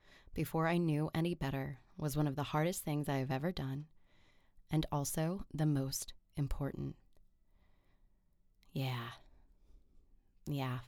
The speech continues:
forgive yourself. Whatever you have gone through, whatever your life has looked like, whatever has happened, you were doing the best that you could at the time.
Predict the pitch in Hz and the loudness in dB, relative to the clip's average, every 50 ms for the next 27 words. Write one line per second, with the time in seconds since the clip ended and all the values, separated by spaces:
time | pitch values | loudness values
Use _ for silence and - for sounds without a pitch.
0 | - - - 156 147 156 151 147 147 139 - - - - - 160 151 - - - | -10 -8 -6 -2 -2 0 0 0 0 -2 -2 -4 -6 -6 -6 -8 -10 -12 -18 -20
1 | - - - - - - - - - - - - _ - _ - - - 156 151 | -20 -20 -20 -20 -20 -20 -20 -20 -20 -20 -20 -20 _ -20 _ -20 -8 -4 -2 -2
2 | - - - 143 139 143 156 160 160 160 156 160 165 165 - 160 139 139 143 147 | -2 0 0 -2 0 0 0 0 0 2 0 0 -2 -2 -2 0 0 2 0 0
3 | - 156 143 143 143 143 139 139 156 143 139 139 139 135 131 - 156 165 170 170 | 0 0 0 0 0 0 0 -2 -2 -2 0 0 0 0 0 -2 -2 0 2 2
4 | 175 175 175 165 165 170 - - - - 180 - 180 160 165 156 - - - 160 | 2 2 2 0 -2 -2 -4 -4 -4 -4 -4 -4 -2 -2 -2 -2 -2 -4 -2 0
5 | 156 151 151 151 151 151 156 - - - - - - - - - - 185 180 160 | 0 2 2 0 0 -2 -4 -6 -6 -2 -2 -2 -4 -4 -8 -4 -2 -2 0 2
6 | 180 185 190 175 185 185 - - - 151 143 143 - - 160 156 151 151 160 165 | 2 2 2 0 -2 -4 -4 -4 -2 -2 -2 -2 0 0 0 2 2 0 -2 -4
7 | - - - - - - - - - - _ - - - - - - - - - | -6 -10 -14 -20 -20 -20 -20 -20 -20 -20 _ -20 -20 -20 -20 -20 -20 -20 -20 -20
8 | - - - - _ _ _ _ _ - _ _ - - _ _ - - - - | -20 -20 -20 -20 _ _ _ _ _ -20 _ _ -20 -20 _ _ -20 -20 -6 0
9 | 160 151 156 151 156 151 151 151 147 143 143 143 139 - - - - - 151 - | 2 4 4 4 4 4 4 4 4 2 2 0 0 -2 -4 -6 -4 -4 -6 -4
10 | - - - 147 - - - - - - - - - - | -4 -2 -2 -2 -4 -4 -6 -6 -6 -6 -8 -10 -12 -16